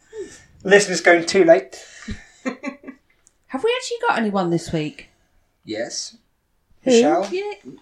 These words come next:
Speaker 3: well, nobody's got back to me.
Speaker 1: Right. Okay, fail for Michelle.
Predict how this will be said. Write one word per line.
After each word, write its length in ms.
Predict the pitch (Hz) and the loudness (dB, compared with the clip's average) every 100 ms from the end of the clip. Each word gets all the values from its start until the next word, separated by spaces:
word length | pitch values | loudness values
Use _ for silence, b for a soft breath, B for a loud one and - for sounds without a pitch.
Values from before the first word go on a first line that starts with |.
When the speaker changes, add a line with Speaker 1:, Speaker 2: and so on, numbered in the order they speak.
| 359 | _
Speaker 3:
well, 100 | 254 | -10
nobody's 380 | 311 440 427 370 | -6 -4 -2 -2
got 160 | - - | -4 -10
back 200 | 285 - | -12 -12
to 140 | - | -16
me. 300 | 165 180 277 _ _ _ _ _ _ _ _ | -12 -10 -12 _ _ _ _ _ _ _ _
Speaker 1:
Right. 220 | 131 - - B B B B - | 0 0 -2 B B B B -8
Okay, 380 | 180 180 180 - _ | -2 0 0 -4 _
fail 340 | - 185 220 | 0 6 6
for 80 | 226 | 6
Michelle. 540 | 233 202 151 131 208 | 0 2 4 4 4